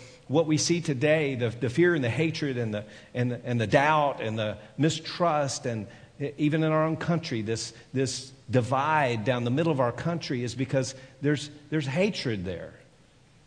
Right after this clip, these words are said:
We need those that declare that we belong to God to begin to act by the love of God, so that we love people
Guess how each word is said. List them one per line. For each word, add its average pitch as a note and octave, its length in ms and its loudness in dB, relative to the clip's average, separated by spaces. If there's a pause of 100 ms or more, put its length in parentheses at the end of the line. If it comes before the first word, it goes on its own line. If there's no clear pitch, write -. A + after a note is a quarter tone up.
(540)
We C#3+ 140 6
need D3+ 460 0
those D3 340 4
that C3+ 200 0
declare C3+ 760 0 (140)
that C#3 140 0
we C#3 120 4
belong D3+ 380 2
to C3 120 -2
God G2+ 500 -2 (800)
to D#3 80 0
begin D#3 320 4
to C3+ 220 -2
act D3+ 480 4 (340)
by C#3 260 4
the D3+ 100 4
love E3+ 180 4
of A2 140 0
God, E2+ 420 -2 (1080)
so E3+ 180 2
that D#3 80 2
we D3 140 4
love D3+ 420 2
people C#3+ 600 0